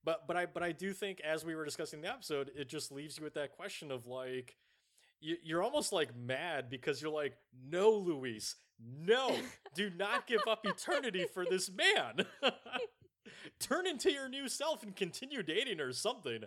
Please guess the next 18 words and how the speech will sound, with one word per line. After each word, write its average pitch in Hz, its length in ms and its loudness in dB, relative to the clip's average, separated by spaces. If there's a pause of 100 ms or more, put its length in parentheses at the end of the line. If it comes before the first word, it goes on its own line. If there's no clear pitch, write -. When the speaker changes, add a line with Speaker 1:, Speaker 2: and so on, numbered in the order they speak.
(280)
Speaker 1:
but 208 200 0
don't 330 200 0
give 160 200 4
up 147 160 4
eternity 135 680 0
for 120 220 -6
him 175 300 -2 (220)
you 285 120 -6
just 294 400 0
Speaker 2:
Yeah. 392 60 -2
Speaker 1:
met. 359 240 0 (340)
<laughs> - 0 - (960)
Speaker 2:
You 320 180 0
Speaker 1:
And, 370 100 4
Speaker 2:
know - 60 2
Speaker 1:
and 214 80 4
I, 214 260 2
I, 220 160 6